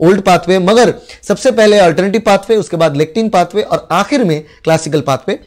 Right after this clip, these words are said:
ट्रिगर होता है। अब यहां पर हम बात कर लेते हैं कुछ प्रॉपर्टीज, मतलब कॉम्प्लीमेंट सिस्टम का जो क्लासिकल पाथवे है, उसका क्या क्या प्रॉपर्टीज है। What are the properties of classical pathway of complement system? देखो, part of acquired और adaptive immunity बोलते हैं हम इसको, activated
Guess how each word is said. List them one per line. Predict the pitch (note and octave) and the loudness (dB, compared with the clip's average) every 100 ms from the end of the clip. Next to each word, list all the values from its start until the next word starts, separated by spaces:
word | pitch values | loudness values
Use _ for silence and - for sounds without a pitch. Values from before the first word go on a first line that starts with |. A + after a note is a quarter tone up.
| _ - | _ -6
ट्रिगर | C#3 B2 | -4 -4
होता | A#2 B2+ | -6 -14
है। | - _ _ - - - - | -16 _ _ -20 -20 -18 -2
अब | F#3+ | 2
यहां | A#3 B3+ | 4 4
पर | C#4 | 4
हम | C4+ | 4
बात | A3 A#3 | 4 4
कर | C#4 | 2
लेते | C4 B3+ | 2 2
हैं | C#4 | 0
कुछ | G3 | -2
प्रॉपर्टीज, | - G#3+ F#3+ A3 G#3+ F3 A#2+ D3 | 0 0 2 0 0 -2 -4 -8
मतलब | F3 A#3+ | -4 -4
कॉम्प्लीमेंट | G3+ F3+ A3 A#3 A#3 | -2 -4 -2 -4 -4
सिस्टम | A3+ B3 | -6 -4
का | A#3 | -2
जो | A3+ | -2
क्लासिकल | A#3 A#3 C4 - D4 D4 | 0 0 0 0 -2 0
पाथवे | A#3 F#3 E3 D3 | 2 2 0 -4
है, | D3+ - - - - | -4 -6 -14 -16 -10
उसका | - G#3 | -6 -2
क्या | F#3 | -2
क्या | D#3+ A3+ | -2 -2
प्रॉपर्टीज | G3+ D#3 - D#3 C#3+ B2+ | -2 -2 0 -2 -2 -6
है। | A#2 - - - | -8 -12 -12 -2
What | F3 C4 | 0 2
are | B3 | 2
the | B3 | 2
properties | G#3 G3+ G#3 F#3+ | 2 2 2 0
of | G3 | -2
classical | F3+ E3+ E3 F3 E3 | 0 -2 -2 -4 -2
pathway | D#3+ D#3 | -4 -2
of | D#3 C#3 | -4 -4
complement | D3+ C#3 C#3+ C3+ | -6 -4 -6 -6
system? | - A#3 C#3+ A2 _ - - - _ | -6 -6 -6 -10 _ -20 -20 -20 _
देखो, | G#3+ C#4 | 0 0
part | - G3+ A3+ A#3 | 2 4 4 4
of | C4 | 0
acquired | - F#3+ F#3+ B3 B3+ | 2 0 0 0 2
और | A#3 | 2
adaptive | G#3 F3+ F#3 G#3+ A#3+ | 2 2 2 0 0
immunity | G#3+ G#3 G3+ F#3+ | 2 2 0 0
बोलते | E3+ E3+ F3 | -2 -2 -4
हैं | |
हम | E3+ | -4
इसको, | D#3+ - E3+ _ _ _ _ E3 | -6 -10 -18 _ _ _ _ -4
activated | - A3 G#3 G#3+ | -2 0 2 0